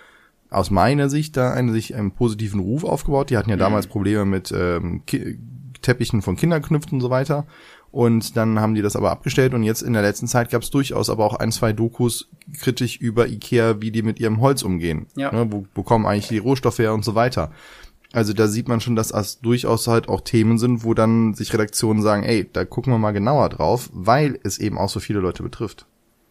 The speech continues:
Speaker 2: Ja. Genau, aber wie gesagt, äh, genaueres wissen wir nicht. Mal gucken, vielleicht, ähm, das Video hat jetzt,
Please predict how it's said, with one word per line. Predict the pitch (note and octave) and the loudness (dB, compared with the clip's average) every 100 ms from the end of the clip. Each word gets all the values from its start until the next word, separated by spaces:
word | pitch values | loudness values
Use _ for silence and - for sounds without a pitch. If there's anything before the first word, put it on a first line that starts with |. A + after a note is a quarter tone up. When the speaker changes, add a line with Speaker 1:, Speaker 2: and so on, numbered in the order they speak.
| _ _ _ _ _ - - _ _ _ _ _ _ _ _ _ _ _ _ _ _ _ _ - | _ _ _ _ _ -20 -20 _ _ _ _ _ _ _ _ _ _ _ _ _ _ _ _ -6
Speaker 2:
Ja. | A2 - _ _ _ - _ _ _ _ - - - - _ | -4 -4 _ _ _ -20 _ _ _ _ -20 -20 -20 -20 _
Genau, | C#3+ B2+ | 2 2
aber | G2 - C3 D#3 D#3+ | 2 2 6 6 6
wie | C#3+ | 2
gesagt, | A#2+ D#2+ - - - | 0 -2 -6 -14 -2
äh, | D3+ D3 | 4 4
genaueres | C3+ D3 D3+ C#3+ C3+ | 4 6 6 6 2
wissen | D#3 D3+ D3 | 0 2 4
wir | C#3 | 6
nicht. | C#3 C3+ | 6 2
Mal | |
gucken, | - C#3+ C3 | 0 0 -2
vielleicht, | - B2+ C3 B2+ - | 2 6 4 2 -4
ähm, | - B2 B2 A#2+ A#2+ A#2+ - - - | 2 4 4 2 0 -2 -6 -12 -10
das | A#2 | -6
Video | D3 D3 C#3+ C3+ | -2 2 4 4
hat | A#2+ C3+ | 2 -2
jetzt, | C3 A#2+ - - - - | 0 -2 -2 -6 -6 -12